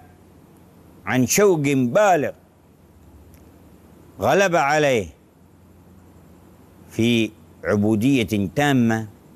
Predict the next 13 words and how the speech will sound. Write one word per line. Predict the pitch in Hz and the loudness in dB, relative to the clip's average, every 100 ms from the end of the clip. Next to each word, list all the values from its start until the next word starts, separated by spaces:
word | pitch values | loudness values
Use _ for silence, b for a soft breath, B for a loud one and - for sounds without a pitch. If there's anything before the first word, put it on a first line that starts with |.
| - - - - | -20 -20 -20 -12
وكان | - 151 135 123 | -4 -2 0 -2
سؤال | - 110 117 | -2 0 0
القوم | 113 107 123 110 | 0 0 -2 -2
تشهي | - 107 143 - - 139 113 - - - - - - - 101 | -4 -6 -6 -10 -2 -2 -2 -10 -20 -20 -20 -20 -20 -14 -6
وتجري | 104 113 104 135 135 135 147 127 78 - - - - - - - - - - - - - 98 120 143 - - - - - - - - - - - - - - - - - - - - - | -4 -2 0 0 0 0 0 0 -4 -20 -20 -20 -20 -20 -20 -20 -20 -20 -20 -20 -20 -10 -2 -2 -2 -6 -20 -20 -20 -20 -20 -20 -20 -20 -20 -20 -20 -20 -20 -20 -20 -20 -20 -20 -12 -4
وادعاء | 120 117 127 123 156 - - - - - - - - - - | -2 0 0 0 -2 -4 -12 -20 -20 -20 -20 -20 -20 -20 -14
التكذيب | - - 151 - 131 214 180 139 | -14 -4 -4 0 0 2 0 0
بال-، | 147 139 110 | 0 0 0
بال-، | 123 127 | -2 0
بال-، | 113 117 - | -2 -4 -6
بالقول | 117 117 107 123 202 220 | -4 -2 0 2 2 2
الذي | 196 165 151 147 | 0 0 0 -2
سمعوا | - 156 170 165 127 | 0 0 2 0 -2